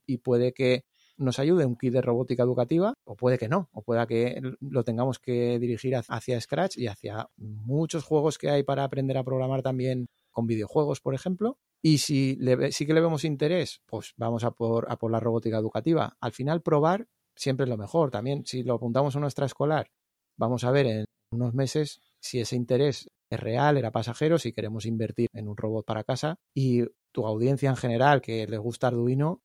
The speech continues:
como tú decías, va-, vamos a dejar que él cacharree con nosotros, el niño. Vamos a ver si, si tienes interés, por ejemplo, en el caso de Arduino, por la electrónica.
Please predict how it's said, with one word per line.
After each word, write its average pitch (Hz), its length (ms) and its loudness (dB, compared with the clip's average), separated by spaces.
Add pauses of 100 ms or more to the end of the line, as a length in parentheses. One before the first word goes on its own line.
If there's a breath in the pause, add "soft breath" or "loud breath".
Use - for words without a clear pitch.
(160)
como 104 200 -8
tú 131 100 4
decías, 135 380 4
va-, 127 140 4
vamos 127 280 0
a 143 60 2
dejar 151 280 0
que 123 220 0
él 156 180 2
cacharree 135 480 -4
con 127 180 0
nosotros, 117 440 -4
el 107 120 -6
niño. 107 280 -6
Vamos 123 240 -4
a 135 40 0
ver 147 160 0
si, 127 380 -2 (180)
si - 140 -6
tienes 135 260 0
interés, 135 340 0
por 127 120 -2
ejemplo, 135 340 -2
en 135 60 0
el 127 60 -2
caso 123 220 -2
de 127 60 2
Arduino, 139 320 0
por 117 120 -2
la 110 80 0
electrónica. 156 640 -2